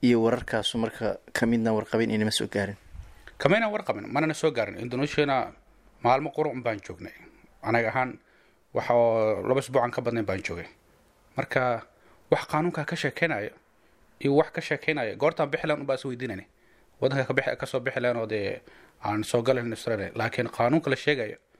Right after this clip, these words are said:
Speaker 2: iyo cid war haysay ma jirin.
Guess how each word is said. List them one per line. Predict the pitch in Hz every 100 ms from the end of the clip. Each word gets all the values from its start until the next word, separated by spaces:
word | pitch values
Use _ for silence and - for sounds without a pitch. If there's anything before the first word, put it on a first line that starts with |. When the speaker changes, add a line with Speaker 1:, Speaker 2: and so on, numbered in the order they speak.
| _ _ _ _ _
Speaker 2:
iyo | 123 127 120 151
cid | 156 139
war | 147
haysay | 117 113 120 - - _ _ _ -
ma | 147
jirin. | - -